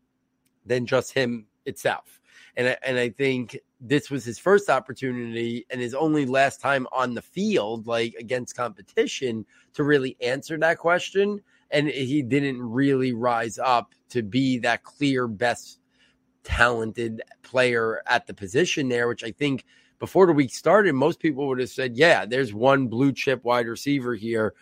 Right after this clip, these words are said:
who's gonna be, I think, a top fifty player. It's Rashee Rice." Uh, he didn't look like the clear blue chip wide receiver there. He didn't even, he wasn't even the best wide receiver there, right? When we just talked about what we saw,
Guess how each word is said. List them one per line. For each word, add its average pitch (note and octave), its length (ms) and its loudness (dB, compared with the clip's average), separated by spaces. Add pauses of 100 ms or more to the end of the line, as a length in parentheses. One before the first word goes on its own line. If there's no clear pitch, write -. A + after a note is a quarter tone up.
(200)
who's B2+ 320 2
gonna A#2+ 180 0
be, A#2 400 -2
I A2 80 -4
think, A#2 220 -6
a A#2 40 -6
top A#2+ 300 -2
fifty A2 300 -10
player. C3+ 500 4
It's G#2+ 160 -10
Rashee A2+ 340 -4
Rice." B2+ 520 2 (500)
Uh, G#2 520 2 (920)
he C#3 180 2
didn't B2+ 260 2
look D3 220 6
like B2+ 180 0
the A#2+ 120 -2
clear B2 280 0
blue A2 320 0
chip A2 340 -2 (100)
wide A2 280 0
receiver G2 460 -10
there. A#2 320 0 (120)
He A#2 180 -8
didn't A2+ 160 -6
even, A2 360 -6
he A#2 120 -6
wasn't B2 240 2
even G#2+ 120 -6
the F#2+ 80 -6
best C#3+ 320 2
wide F2+ 240 -2
receiver F#2+ 440 -12
there, F#2+ 240 -6
right? A#2 200 -2
When A#2+ 200 -4
we A#2+ 80 -4
just A2+ 120 -8
talked A#2 160 -2
about A2 200 -2
what A2 160 -2
we G#2+ 80 -10
saw, D#3 340 6